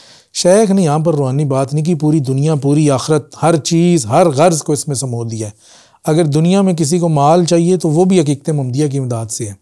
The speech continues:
अगर कोई ओहदा चाहिए, अगर कोई बच्चे चाहिए, अगर कुछ और चाहिए, अगर कोई अपनी हवाले से चाहिए,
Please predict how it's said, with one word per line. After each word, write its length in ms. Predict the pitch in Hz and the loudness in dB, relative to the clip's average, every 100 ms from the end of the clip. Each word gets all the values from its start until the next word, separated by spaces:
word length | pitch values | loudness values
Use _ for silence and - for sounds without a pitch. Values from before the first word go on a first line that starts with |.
| - _ _ _ _ | -20 _ _ _ _
अगर 200 | 151 165 | -2 0
कोई 160 | 156 170 | 2 2
ओहदा 280 | 175 180 165 | 4 4 2
चाहिए, 400 | 139 135 127 120 | 2 0 0 -2
अगर 180 | 127 147 | -2 -2
कोई 140 | 151 | -2
बच्चे 300 | 143 147 190 165 | -2 0 0 0
चाहिए, 420 | 156 143 135 131 | 0 0 -2 -2
अगर 180 | 131 139 | -2 -2
कुछ 180 | 139 156 | -2 0
और 200 | 160 165 | 2 2
चाहिए, 420 | 147 139 135 135 | 0 0 0 -2
अगर 200 | 131 147 | -2 -4
कोई 160 | 131 147 | -2 -2
अपनी 380 | 135 156 170 151 | -2 -2 0 0
हवाले 260 | 123 120 123 | -2 -2 -2
से 100 | 113 | -4
चाहिए, 360 | 123 120 113 | -6 -6 -10